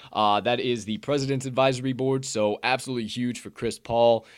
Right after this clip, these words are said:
Shout out. Um, i-, if you know me in any capacity, you, you know this show in any capacity, you know H B C Us hold a special place in my heart. I talk about 'em all the time. I love cashing tickets with them.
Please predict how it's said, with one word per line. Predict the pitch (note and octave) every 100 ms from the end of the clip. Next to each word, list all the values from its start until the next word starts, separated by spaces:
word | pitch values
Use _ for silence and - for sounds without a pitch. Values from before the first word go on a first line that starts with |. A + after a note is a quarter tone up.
| -
Shout | - C#3 C#3 C#3
out. | C3+ C3+ C3+ -
Um, | A2 G#2+ G#2
i-, | G2
if | A2+ A2 A#2
you | A2+
know | C3+ C3
me | B2+
in |
any | A#2+ G#2+
capacity, | A#2 A2+ A#2 A#2
you, | G2+ G#2
you | G#2 G2+
know | G#2+ A2
this | G#2+
show | A#2+ A#2+
in | A2
any | F#2+
capacity, | - G2 -
you | G2
know | G#2+
H | G#2 -
B | G#2
C | G#2+ G2 G2+
Us | G2
hold | F#2+
a | F2
special | G#2 G2+ -
place | G2+ F#2+
in |
my | F#2 F2+
heart. | G2+ A2 -
I |
talk | - G#2
about | F#2+ G2
'em | F#2+
all | F#2
the | F2
time. | - G#2+ G#2+ G2
I | E2
love | F2+ A2
cashing | A2+ G#2+ -
tickets | G2 G2+ G#2
with | G#2
them. | G#2